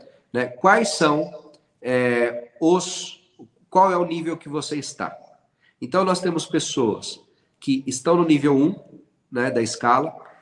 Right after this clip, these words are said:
que não têm consciência da importância e não têm competência em praticar network. Por quê? Porque essas pessoas têm crença limitante. E muitas vezes essas crenças limitantes acontecem porque ela, é, associa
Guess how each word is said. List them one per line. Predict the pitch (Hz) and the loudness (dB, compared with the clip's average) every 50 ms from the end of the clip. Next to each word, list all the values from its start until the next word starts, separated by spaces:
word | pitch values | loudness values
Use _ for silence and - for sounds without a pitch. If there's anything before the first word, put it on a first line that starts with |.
| _ _ _ | _ _ _
que | - - 175 185 196 202 185 - - - - | -2 2 2 2 2 0 -6 -10 -16 -12 -6
não | 147 160 208 233 247 - | 0 4 4 4 4 4
têm | - 202 208 | 4 2 2
consciência | 196 196 180 180 175 180 - - 147 147 170 202 196 - 208 | 2 0 0 0 0 0 0 2 2 4 2 2 0 -2 -2
da | 180 185 | 2 2
importância | 175 175 180 170 170 175 - 139 143 147 147 - | 2 2 0 -4 -6 -2 -2 0 0 0 -2 -4
e | 151 | -2
não | 147 156 165 | -2 -2 -2
têm | 156 170 165 160 | 0 -2 -4 -2
competência | - 156 156 151 - 151 139 - 143 147 147 139 - | 0 -2 -2 0 -2 -2 -2 0 0 0 0 0 -2
em | 147 | -6
praticar | - 135 135 131 131 - - 139 131 | -4 -4 -6 -6 -6 -8 -10 -10 -10
network. | 131 127 - - 123 101 90 - - - | -10 -12 -14 -12 -12 -12 -12 -12 -18 -8
Por | - 220 254 254 - | -2 0 0 0 2
quê? | - - 226 180 123 - - - - - _ _ _ _ _ _ _ _ | 4 6 6 6 6 2 -4 -12 -18 -20 _ _ _ _ _ _ _ _
Porque | - 143 147 - 160 | -10 -8 -4 -2 -2
essas | 156 156 160 151 - | -2 -2 -4 -8 -6
pessoas | - 147 - - 160 147 | -6 -8 -6 -6 -6 -8
têm | - - 143 139 | -6 -8 -10 -10
crença | 135 - 131 139 139 139 - 143 | -6 -6 -4 -4 -4 -4 -4 -4
limitante. | 143 143 147 156 151 - - 123 107 95 - - - - - _ _ _ _ _ _ _ _ _ _ - | -2 -2 -2 -2 -4 -2 -2 -2 -2 -2 -4 -8 -12 -14 -14 _ _ _ _ _ _ _ _ _ _ -2
E | 123 131 | 0 2
muitas | 139 170 220 233 - 262 254 - | 4 4 4 4 2 0 0 2
vezes | - - 139 151 151 151 - - - | 2 2 4 4 2 0 -4 -8 -6
essas | 135 127 - 135 131 | -6 -6 -6 -8 -8
crenças | - - 135 135 135 135 143 131 | -4 -2 0 0 0 -2 -4 -4
limitantes | 135 139 147 147 - - 127 131 131 131 - | -2 -2 -2 -2 -2 -4 -4 -4 -4 -4 -6
acontecem | 135 131 - 143 143 - 123 113 113 113 - - 131 135 - - - - _ _ _ _ _ | -6 -4 -4 -4 -4 0 0 0 0 0 -2 -8 -10 -12 -14 -18 -20 -20 _ _ _ _ _
porque | - 139 - - - - 135 135 143 143 135 - | -6 -6 -6 -4 -2 2 2 2 2 2 -4 -6
ela, | 127 127 127 135 131 - - - - - - - - | -4 -2 0 0 0 0 -4 -10 -14 -20 -18 -10 -4
é, | 113 117 | -2 0
associa | 117 120 120 - 156 147 - - - - 175 190 196 196 196 190 | 0 0 0 -2 -2 -2 -4 -6 -6 -2 0 0 2 2 0 -2